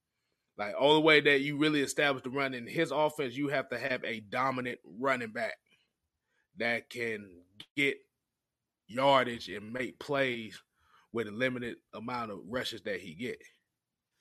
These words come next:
And like I said, Shanahan is known, and like I said, especially coming from his dad and what his dad did in Denver,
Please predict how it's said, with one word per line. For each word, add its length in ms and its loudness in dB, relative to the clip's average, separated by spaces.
And 140 -14
like 160 -10
I 40 -12
said, 280 -8
Shanahan 840 4
is 280 -8
known, 960 -2
and 140 -6
like 120 0
I 20 -4
said, 220 -4
especially 460 0
coming 260 0
from 220 -4
his 160 -4
dad 480 2
and 240 -6
what 160 -6
his 160 -12
dad 380 -4
did 300 -6
in 220 -8
Denver, 500 2